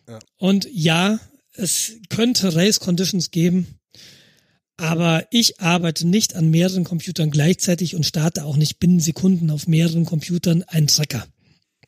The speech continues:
Speaker 2: Wäre aber mal interessant, was passieren würde. Aber vielleicht baue ich ja irgendwann meine eigene Synchronisierungsinfrastruktur und werde ein hippes Start-up.
Speaker 1: Du
Speaker 2: Weiß
Speaker 1: könntest
Speaker 2: ich nicht.
Speaker 1: natürlich auch eine benutzen, die existiert.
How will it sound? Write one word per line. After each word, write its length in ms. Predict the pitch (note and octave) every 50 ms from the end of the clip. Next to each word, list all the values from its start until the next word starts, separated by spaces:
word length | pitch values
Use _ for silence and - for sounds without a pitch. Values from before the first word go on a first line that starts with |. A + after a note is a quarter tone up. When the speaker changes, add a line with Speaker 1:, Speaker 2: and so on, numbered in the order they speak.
| _ _ _ _ _ _ _ _ _ _ _ _ _ _ _ _ _ _ _ _ _ _ _ _ _ - - _ _ -
Speaker 2:
Wäre 160 | - G3 A3
aber 160 | B3+ - D4
mal 140 | B3 A#3+ A3+
interessant, 400 | A3 - G3+ F3 F3+ F3+ F3 D#3+
was 100 | D#3+ -
passieren 340 | - D#3+ C#3+ D#3+ E3 - F3
würde. 160 | - - - - _ - - - - - - -
Aber 200 | - G3 F3 F3
vielleicht 360 | - F#3 F#3+ G3 G#3 G#3+ -
baue 180 | - G3+ G#3+ A#3
ich 80 | A3 -
ja 100 | G#3+ G3
irgendwann 500 | A#3+ C4+ C#4+ C#4+ C4 A3+ G#3+ A3+ A3+ A3
meine 280 | G#3+ A3+ A3 A3+ G#3+ -
eigene 580 | A3 B3+ C#4+ D4 C#4+ C#4 C4 A#3 A3+ A3 G#3+ G3 - - - - - - - _
Synchronisierungsinfrastruktur 1800 | - F#3 D3 F#3 B3 C#4 G#3+ G3+ G#3+ G#3+ G#3 F#3+ F3 G3+ C4 C#4 B3+ A3 F#3+ - - A#3 A#3 - - A#3 G#3+ F3+ - G3 F3 - - G3+ G3+ F#3+ F#3
und 200 | F#3 E3+ E3 D#3
werde 260 | F3+ F#3+ F#3+ F#3+ E3
ein 160 | D#3+ E3 D#3+
hippes 340 | C3 D3 E3+ - - D3 -
Start-up. 440 | - - B2 A2+ A#2 - - - - - - G2+ - - _ -
Speaker 1:
Du 320 | G#2 G#2 G2+ G2+ G#2 G#2
Speaker 2:
Weiß 80 | G#2 - -
Speaker 1:
könntest 340 | - - - G#2+ A#2 - D#3
Speaker 2:
ich 60 | C#3
nicht. 100 | A2+ G#2+
Speaker 1:
natürlich 380 | A2+ - A2 A2 A2 G#2+ A2
auch 140 | G#2+ G2+ -
eine 380 | - G#2+ G#2+ G#2 G#2+ G#2 G2 F#2+
benutzen, 640 | F#2 G2+ G2 G2 F#2+ G2+ G#2+ - - - A2 G2+
die 340 | F#2 F#2+ G2 G2 F#2+ G2 F#2+ F#2 F2+ F2 F2 E2+ - - _ _ _ _ _ _
existiert. 880 | - G2 - - G2 - - - - - B2+ A2+ - - - -